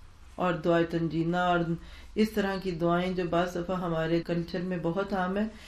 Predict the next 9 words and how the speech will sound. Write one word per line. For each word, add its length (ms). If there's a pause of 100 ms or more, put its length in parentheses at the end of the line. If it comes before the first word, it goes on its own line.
(200)
तो 80
आइए 340
इसका 380
आखिरी 320
topic 520 (340)
बड़े 220
शऊर 380
से 140
पढ़ें। 300